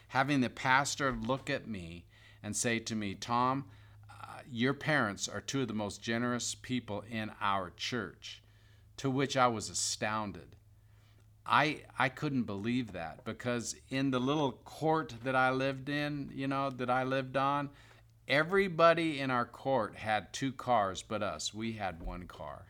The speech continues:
<laughs> My mom would walk three blocks every morning to catch a carpool to go to work at Sylvania where she worked. My dad worked as a postal, uh, person. And so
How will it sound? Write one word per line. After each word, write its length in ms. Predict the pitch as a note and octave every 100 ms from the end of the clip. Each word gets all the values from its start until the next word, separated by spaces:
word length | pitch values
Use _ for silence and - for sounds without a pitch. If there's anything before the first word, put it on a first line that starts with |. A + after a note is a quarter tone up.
| - -
<laughs> 600 | G#2+ - - - - -
My 200 | G#2+ B2+
mom 420 | D3+ D3 D3+ D3+ C3+
would 160 | G#2+
walk 400 | A2 A#2+ A#2 - - - - -
three 480 | - C3 D3 E3
blocks 600 | D3+ D#3 D3 B2 G#2+ - -
every 260 | A#2 A#2+ B2
morning 520 | A#2+ B2 A2+ G2 F#2+ - -
to 80 | D#3
catch 320 | - C3 -
a 40 | -
carpool 960 | - - D#3 D#3+ C3+ B2+ G#2 G2 F#2+ - -
to 80 | A2+
go 120 | A#2
to 80 | G#2+
work 340 | G#2 A#2+ A#2+
at 140 | A2+ G2
Sylvania 840 | - F#2 F2 A2 A#2 A#2+ F#2+ E2
where 240 | E2+ F2 E2+
she 240 | - G2+
worked. 560 | F#2+ A2 G2+ D#2 D#2 -
My 140 | F2+
dad 400 | E2+ F#2+ G2 G2
worked 340 | G2 F#2+ - - - -
as 140 | F#2 F#2+
a 60 |
postal, 640 | - B2 B2 - - E2 D#2+ - - -
uh, 260 | F#2+ E2+ D#2 -
person. 480 | G#2 F#2+ - D#2+ - - -
And 160 | G2+ G2+
so 400 | C3 A#2+ A2+